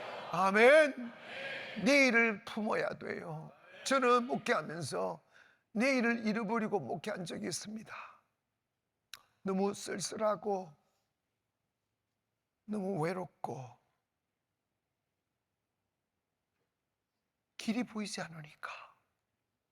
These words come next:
아침이 두려웠어요. 그때의 저의 영적인 상태는 하나님이 믿어지지 않은 거죠.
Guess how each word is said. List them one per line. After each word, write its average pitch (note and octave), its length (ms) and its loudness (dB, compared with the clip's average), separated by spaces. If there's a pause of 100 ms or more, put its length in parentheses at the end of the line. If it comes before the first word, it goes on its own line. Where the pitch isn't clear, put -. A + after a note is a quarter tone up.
(840)
아침이 - 360 -2
두려웠어요. - 720 -6 (3000)
그때의 A3 960 -2
저의 G3 520 -2
영적인 G3 420 -4
상태는 E3 420 -6
하나님이 D#3 640 -6
믿어지지 F#3+ 560 -8
않은 F3 260 -10
거죠. - 340 -14